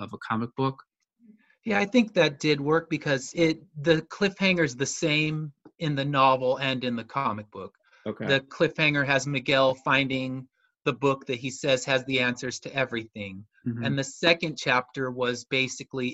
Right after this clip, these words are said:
Speaker 2: in the book, them reading the book to discover what was in there. So those two, the first two chapters have pretty much remained untouched. I mean, turned into comic form, but the basic story for those two are the same.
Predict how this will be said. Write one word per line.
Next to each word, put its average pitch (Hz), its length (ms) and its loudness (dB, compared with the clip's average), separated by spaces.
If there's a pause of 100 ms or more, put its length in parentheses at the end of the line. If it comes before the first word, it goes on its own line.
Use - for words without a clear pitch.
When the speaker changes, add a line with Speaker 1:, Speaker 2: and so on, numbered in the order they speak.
Speaker 2:
in 151 240 0
the 139 60 -4
book, 120 300 -6 (360)
them 135 440 0
reading 151 360 2
the 135 80 -4
book 127 320 -4 (100)
to 147 100 -8
discover 127 640 -2
what 113 180 -8
was 113 160 -8
in 131 220 -2
there. 104 160 -6
So 110 380 -8 (340)
those 185 480 2
two, 175 400 -4
the 165 120 6 (100)
first 226 280 -2
two 196 140 -6
chapters 143 520 -2
have 135 120 -8 (140)
pretty 196 340 0
much 143 320 -2
remained 135 480 -4
untouched. 131 960 -2
I 151 40 -6
mean, 135 280 -4 (480)
turned 170 240 2
into 139 220 0
comic 160 380 0
form, 131 280 -4
but 127 180 -4
the 127 100 -8 (120)
basic 147 400 -2
story 147 480 -2
for 127 180 -8
those 135 340 0
two 139 240 -4
are 120 120 -2
the 120 100 -8
same. 135 560 -2